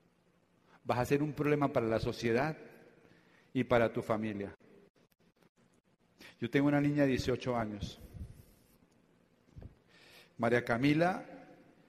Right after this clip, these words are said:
fui hace poco a donde un, tiene unas situaciones de escolaridad en que la verdad no avanza, no, no avanza como quisiera. Y un amigo, cuando fuimos con Clau,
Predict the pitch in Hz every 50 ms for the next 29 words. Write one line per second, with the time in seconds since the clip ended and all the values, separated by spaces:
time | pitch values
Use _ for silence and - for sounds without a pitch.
0 | _ _ _ _ _ _ - - 151 170 175 160 - 180 - - 170 156 - 175
1 | 160 151 143 131 - 135 147 160 165 170 165 160 151 - - - 175 175 175 -
2 | - - - - - - 170 175 180 196 196 196 170 - 185 180 170 143 135 160
3 | 160 170 156 160 151 - - 143 139 135 127 131 131 139 143 156 - 165 - 156
4 | 147 123 127 127 131 131 127 131 165 190 180 165 156 151 160 160 147 - 160 160
5 | 160 160 175 151 139 143 156 160 156 147 147 147 156 175 175 147 170 156 - 156
6 | 143 131 123 - 127 117 - - 139 123 107 101 95 87 - - - - - -
7 | - - - - - _ _ _ _ _ _ _ _ _ _ _ _ _ _ _
8 | _ _ _ _ _ _ _ _ _ _ - - _ _ - - - _ _ _
9 | _ - 127 156 196 196 185 196 208 190 143 160 - - - - - - - -
10 | - - - - - - - _ _ _ _ - - - - - - - _ _
11 | _ _ _ _ - 123 117 113 107 113 113 110 110 139 139 143 156 160 - 170
12 | 160 147 - - 151 147 139 135 135 135 135